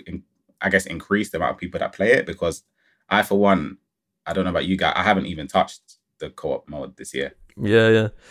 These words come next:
Speaker 2: No, no, I haven't. I mean, I played it just a little bit to kind of try it out and a couple of things here and there. And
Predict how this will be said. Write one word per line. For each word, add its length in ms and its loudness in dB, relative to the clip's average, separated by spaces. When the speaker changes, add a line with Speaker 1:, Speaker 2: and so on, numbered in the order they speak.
Speaker 2:
No, 180 8
no, 220 8
I 40 4
haven't. 320 0
I 180 6
mean, 100 6
I 60 4
played 220 6
it 100 2
just 120 -8
a 40 0
little 200 6
bit 160 0
to 140 -14
kind 100 -4
of 60 -8
try 220 0
it 60 0
out 260 2
and 120 -6
a 40 -4
couple 220 -6
of 60 -12
things 240 -6
here 160 2
and 100 0
there. 160 2
And 200 -6